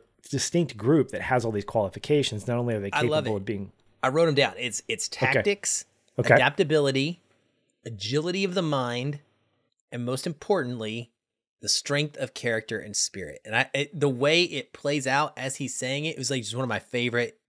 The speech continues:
Speaker 2: lines of dialogue in the entire episode. I thought it was great.
Speaker 1: It was so great to see how it led up to his introduction of these characters. And again,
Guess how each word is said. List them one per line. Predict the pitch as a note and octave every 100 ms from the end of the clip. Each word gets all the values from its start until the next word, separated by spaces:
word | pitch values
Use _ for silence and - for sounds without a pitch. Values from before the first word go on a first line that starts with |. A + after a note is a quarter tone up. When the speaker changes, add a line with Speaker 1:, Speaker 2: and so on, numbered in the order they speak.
| B2+
Speaker 2:
lines | A#2+ A#2 G#2+
of | G2
dialogue | F#2 F#3+ F2+ E2 - -
in |
the | -
entire | - F#2+ D#2+
episode. | - -
I | -
thought | G#2+
it |
was | F#2 F2+ _ E2
great. | F2 D2 - - _ _ _
Speaker 1:
It | C#3 C#3
was | D3 A2 - - _ _ -
so | - - D3+ D#3
great | A#2+ B2 B2 -
to | -
see | - A#2
how | A#2+ A2+
it | G#2 - _ -
led | B2+ C3+
up | - A#2 -
to | - - A2 G2 G2 - _ _ _ _ _
his | - C#3+ A#2+
introduction | - C3 A#2+ G2+ G#2 - G2 F2 - -
of | A2+ G#2+ F#2+
these | F#2+
characters. | - A2+ G#2 - D2+ - - - - - _
And | D3
again, | C#3+ D#3+ D3 A#2+